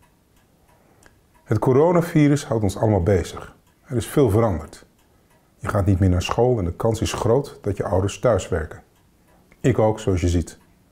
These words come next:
Dat is voor ons allemaal echt wel even wennen. En ik hoop dat het steeds makkelijker wordt om je schoolwerk goed op te pakken vanuit huis. Jullie leraren doen hier ook hun best voor.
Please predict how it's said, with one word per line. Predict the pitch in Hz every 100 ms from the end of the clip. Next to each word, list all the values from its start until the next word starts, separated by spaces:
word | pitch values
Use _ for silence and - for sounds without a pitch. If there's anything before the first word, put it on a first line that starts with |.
| _ _ _
Dat | - 127
is | 131
voor | 147
ons | 127 -
allemaal | 151 139 120 117 131 -
echt | 143 -
wel | 123 113
even | 98 95
wennen. | 92 80 - _ _ _ _ _ _ _
En | _ 95
ik |
hoop | 90 110 117
dat | 98
het | 101
steeds | - - 165 160 -
makkelijker | 110 143 - 123 117
wordt | 104 117 113
om | 98
je | 87
schoolwerk | - 110 107 101 -
goed | - 143
op | - -
te | -
pakken | 107 98 95 95 - _
vanuit | - 98 95
huis. | 80 80 - - _ _ _ _ _ _ _ _
Jullie | - 113 107
leraren | 117 127 113 104 95
doen | 98
hier | 92 92 95
ook | 92 -
hun | 92
best | 85 -
voor. | 82